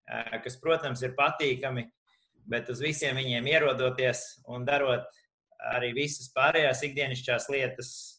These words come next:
jo mana karjera jau nebeidzās. Man bija tāpatās jāsatiekās un jāpateicās sponsoriem, atbalstītājiem. Ā, man bija jārunā par jaunu atbalstu nākamajai sezonai.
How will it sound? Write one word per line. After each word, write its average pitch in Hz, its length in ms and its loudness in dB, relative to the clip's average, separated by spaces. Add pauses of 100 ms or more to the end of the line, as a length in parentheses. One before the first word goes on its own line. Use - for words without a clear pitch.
(420)
jo 117 120 -4
mana 123 260 0
karjera 131 380 4
jau 117 140 2
nebeidzās. 110 720 0
Man 113 200 -12
bija 110 200 -8
tāpatās 120 480 0 (220)
jāsatiekās 120 840 -2
un 120 80 -8
jāpateicās 123 640 -4
sponsoriem, 143 800 -2
atbalstītājiem. 131 1000 0 (520)
Ā, 107 300 0
man 117 300 -6
bija 117 300 0
jārunā 117 340 0
par 113 160 -8
jaunu 120 380 0
atbalstu 117 500 -4
nākamajai 120 580 -2
sezonai. 143 640 0